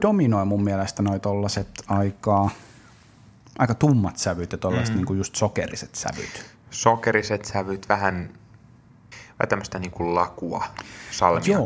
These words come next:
Speaker 1: Joo, itse asiassa vähän sellainen anikseen tai
Speaker 2: Joo,
Speaker 1: tommonen niinku
Speaker 2: kyllä. Vähän tästä tämmöstä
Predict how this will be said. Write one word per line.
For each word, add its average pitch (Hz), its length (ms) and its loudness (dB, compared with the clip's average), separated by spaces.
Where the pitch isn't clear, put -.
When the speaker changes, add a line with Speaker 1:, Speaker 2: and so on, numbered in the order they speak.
Speaker 1:
Joo, 73 140 -2
itse 135 180 0
asiassa 139 160 2
vähän 151 120 6
sellainen 143 300 4
anikseen 95 540 2
tai 92 180 -2
Speaker 2:
Joo, 127 220 4
Speaker 1:
tommonen 95 240 4
niinku 95 120 2
Speaker 2:
kyllä. 95 180 0
Vähän 196 140 2
tästä 135 180 -2
tämmöstä 151 260 -8